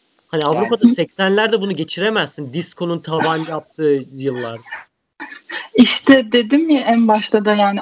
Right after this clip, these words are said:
Speaker 3: abba'nın hani kaç kere birinci olduğu dönemler bu dönemler. Yani abba money, money, money diyor. <laughs> M F Ö'yü diday diday
Speaker 1: Aynen
Speaker 3: diyor
Speaker 1: öyle.
Speaker 3: yani.
Speaker 1: Aynen öyle. Evet.
Speaker 2: Yani bu ikilemelerin böyle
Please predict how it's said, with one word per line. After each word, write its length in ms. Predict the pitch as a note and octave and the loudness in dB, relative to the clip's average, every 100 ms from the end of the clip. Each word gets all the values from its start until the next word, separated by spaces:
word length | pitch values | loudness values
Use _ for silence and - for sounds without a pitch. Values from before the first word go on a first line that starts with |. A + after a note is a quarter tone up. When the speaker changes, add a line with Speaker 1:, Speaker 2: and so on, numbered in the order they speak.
| - | -2
Speaker 3:
abba'nın 500 | A3 G#3 A#3+ A#3+ B3 | -2 0 2 4 2
hani 340 | A#3 A#3+ B3 | 2 2 0
kaç 260 | - B3 - | -4 -10 -6
kere 320 | B3 A#3+ A#3 | -4 -2 -2
birinci 360 | A#3 A#3+ A3 A#3+ | -2 -2 -2 -6
olduğu 380 | A3+ A3 A#3+ | -8 -6 -4
dönemler 600 | A#3 A3+ G3+ F#3+ F#3 F#3+ | -2 -2 -2 -4 -4 -4
bu 100 | F3 | -6
dönemler. 520 | F#3 F3+ F3+ F3+ F3+ F#3 | -6 -4 -6 -4 -4 -2
Yani 240 | F#3+ F#3 - | -4 -4 0
abba 300 | G#3+ G#3 A3+ | -2 0 -2
money, 280 | A3 A3+ A#3 | 0 2 4
money, 260 | A#3+ A#3+ | 4 4
money 360 | A#3 B3 A#3+ G3 | 2 2 0 -2
diyor. 200 | G3+ C#4 E4 - | 0 2 2 0
<laughs> 120 | A#3 | -6
M 140 | A#3+ | -6
F 140 | C4 B3+ | -2 -2
Ö'yü 180 | C4 | -2
diday 360 | A#3+ A#3 A#3 A3+ | -8 -4 -4 -4
diday 280 | A3+ B3 A#3+ | -8 -6 -4
Speaker 1:
Aynen 360 | D3 E3 F3 F3 | -2 -2 0 2
Speaker 3:
diyor 100 | E3+ | 2
Speaker 1:
öyle. 140 | F3 | 2
Speaker 3:
yani. 360 | D3 - - C#3+ | -2 -6 -16 -10
Speaker 1:
Aynen 220 | D3+ D3+ | -8 -6
öyle. 380 | D#3+ E3 C3+ A#2+ | -6 -6 -8 -10
Evet. 220 | D#3 D3 - _ _ A3+ - - | -8 -8 -12 _ _ -18 -16 -12
Speaker 2:
Yani 280 | C#3 D3+ C#3+ - | -10 -6 -8 -6
bu 340 | B3+ C4+ A3+ | -4 -2 -2
ikilemelerin 840 | G3+ - A3 G#3+ G#3 A3+ A3 F#3+ | -4 -4 -4 -2 0 -2 -2 -6
böyle 340 | F#3 G3+ G#3+ | -6 0 0